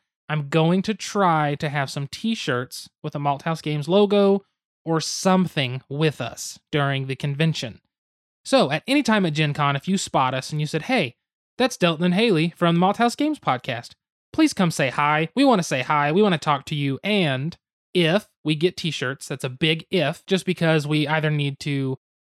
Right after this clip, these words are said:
sit down and work on a design. We've been talking with Brian about potentially getting something started. That way we can do that. You know, it's a process. We all have lives to live, and so it's kinda hard. I mean, we both work basically forty-hour work weeks,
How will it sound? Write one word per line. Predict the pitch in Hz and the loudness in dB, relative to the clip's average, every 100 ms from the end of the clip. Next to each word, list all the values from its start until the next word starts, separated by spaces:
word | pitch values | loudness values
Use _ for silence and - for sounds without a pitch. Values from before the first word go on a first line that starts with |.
| _ - | _ -4
sit | 196 160 | -2 2
down | 165 151 | 2 0
and | 151 | 0
work | 156 | -2
on | 151 143 | -2 -4
a | |
design. | 131 131 202 214 208 208 165 | -4 0 2 2 2 2 0
We've | 165 | 0
been | 160 | 0
talking | 160 196 190 175 | 2 0 2 -2
with | 147 | 0
Brian | 160 170 165 | 0 2 2
about | 156 156 - | 0 0 -2
potentially | 160 165 - 147 | -2 -2 -2 -4
getting | 143 143 | -4 -4
something | 147 139 139 | -4 -6 -6
started. | - 139 139 131 | 0 0 0 -2
That | 135 131 | -4 -6
way | 131 | -6
we | 131 | -8
can | 131 127 | -8 -8
do | 131 151 | -4 -2
that. | 151 147 143 - _ _ _ - | -2 -2 -4 -10 _ _ _ -8
You | 160 156 | -2 0
know, | 143 | 0
it's | 160 202 | 0 0
a | 196 | 0
process. | 147 131 - 139 160 | 0 0 0 -2 0
We | 160 | 0
all | 151 | 2
have | 151 139 | 0 0
lives | 135 135 - | -2 -4 -6
to | 135 | -6
live, | 135 135 | -6 -6
and | 135 | -6
so | - 127 | -8 -8
it's | - | -8
kinda | 139 131 123 | -8 -6 -4
hard. | 131 127 127 - _ - | -4 -4 -6 -12 _ -6
I | 160 | -2
mean, | 165 156 | -2 0
we | 170 180 175 - _ | 0 0 -2 -6 _
both | 180 160 156 | 0 0 0
work | 143 156 147 - | 0 0 -2 -2
basically | 147 147 147 | -2 -4 -8
forty-hour | 139 147 139 131 135 | -4 -2 0 -2 -2
work | 131 139 - | -4 -6 -8
weeks, | 135 127 - - | -8 -8 -12 -16